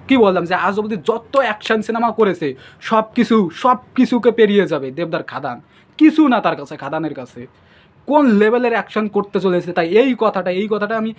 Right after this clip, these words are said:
আজ অবধি কোনো ভিডিওতে নোট করিনি, যে দেবদার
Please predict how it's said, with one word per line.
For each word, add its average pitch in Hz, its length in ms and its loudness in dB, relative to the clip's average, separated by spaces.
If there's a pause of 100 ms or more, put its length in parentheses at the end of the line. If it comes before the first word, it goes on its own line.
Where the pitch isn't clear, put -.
(200)
আজ 185 180 2
অবধি 208 180 2
কোনো 220 360 4
ভিডিওতে 196 440 2
নোট 151 260 -2
করিনি, 123 340 -10 (360)
যে 202 300 2
দেবদার 190 540 2